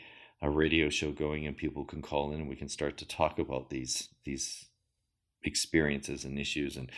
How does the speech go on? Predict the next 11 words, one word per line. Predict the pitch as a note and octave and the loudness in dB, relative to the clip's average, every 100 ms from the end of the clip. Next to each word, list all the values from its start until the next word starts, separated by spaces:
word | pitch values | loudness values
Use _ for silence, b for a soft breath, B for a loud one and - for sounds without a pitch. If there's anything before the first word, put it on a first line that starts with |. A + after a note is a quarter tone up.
| B B | B B
and | E2 | -4
practices, | - E2 D#2 - C#2+ D2 C#2 | 6 8 8 2 0 0 -2
and | C#2+ | -2
also | C#2+ C#2+ - | -2 -2 -2
about | D2 C#2+ C#2 | -2 -2 -2
mediumship | E2 F2 E2 D2+ C#2 - C#2 | 0 0 0 -2 0 0 -2
more | C#2+ C#2+ C#2 | -4 -4 -2
and | C#2 | -2
healing, | E2+ E2 D2 C2+ C#2 | 2 2 2 -4 -4
et | |
cetera. | - D2+ - C#2+ | 0 2 2 -2